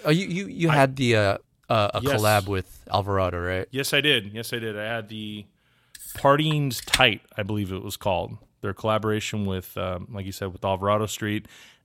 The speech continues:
Speaker 2: and was super impressed by it. It, it had, like, a, this one I really can't pronounce. Mar-, maraschino? Maraschino cherry?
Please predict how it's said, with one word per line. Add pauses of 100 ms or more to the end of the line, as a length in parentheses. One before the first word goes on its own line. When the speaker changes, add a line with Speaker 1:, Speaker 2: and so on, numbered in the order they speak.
(120)
Speaker 2:
and
was
super (140)
impressed
by
it.
It,
it
had,
like,
a, (1200)
this
one
I
really
can't
pronounce. (220)
Mar-,
maraschino? (120)
Maraschino
cherry?